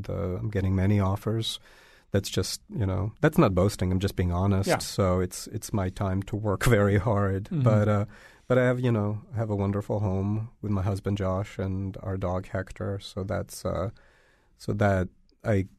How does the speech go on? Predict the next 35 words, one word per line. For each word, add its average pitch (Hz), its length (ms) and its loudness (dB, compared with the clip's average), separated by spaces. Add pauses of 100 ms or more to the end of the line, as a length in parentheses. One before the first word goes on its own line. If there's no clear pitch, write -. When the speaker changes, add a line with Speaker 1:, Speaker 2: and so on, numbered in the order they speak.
(180)
Speaker 1:
you 123 120 2
know, 92 280 0
I'm 107 80 4
much 107 200 4
more 101 140 6
domestic 92 460 2
than 90 120 -2
people 87 280 -4
think. 87 460 -6
So - 320 -6
that 85 300 -4 (200)
if - 140 -8
I 92 80 0
have 92 160 -2
time 90 220 0
away, 87 280 0
Speaker 2:
Mm. 87 180 2
Speaker 1:
I - 40 0
like 87 240 -2
to 95 100 -4
be 90 140 -2
at 90 80 -4
home 90 380 -2
Speaker 2:
Mm. 92 100 0
Speaker 1:
and 92 200 -2
I 85 40 -4
like 90 220 -4
to 98 100 -6
cook. - 440 -6 (420)
Uh, 90 220 -4
we 117 80 0
both 92 280 -2
like 95 220 -2
to 101 100 -4
cook, - 400 -8